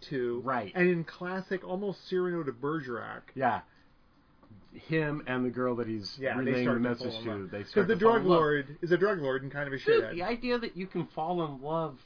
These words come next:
Speaker 2: from, like,
Speaker 1: Sure.
Speaker 2: you know, hundreds of feet away from each other.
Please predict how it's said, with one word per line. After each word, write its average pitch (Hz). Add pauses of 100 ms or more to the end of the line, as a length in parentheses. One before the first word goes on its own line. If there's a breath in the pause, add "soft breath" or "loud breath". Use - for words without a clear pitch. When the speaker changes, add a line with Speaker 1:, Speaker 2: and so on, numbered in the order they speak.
(120)
Speaker 2:
from, 120 (160)
like, 120
Speaker 1:
Sure. 101 (500)
Speaker 2:
you 135
know, 104 (200)
hundreds 131
of 107 (120)
feet 143 (100)
away 117
from 117
each 95
other. 87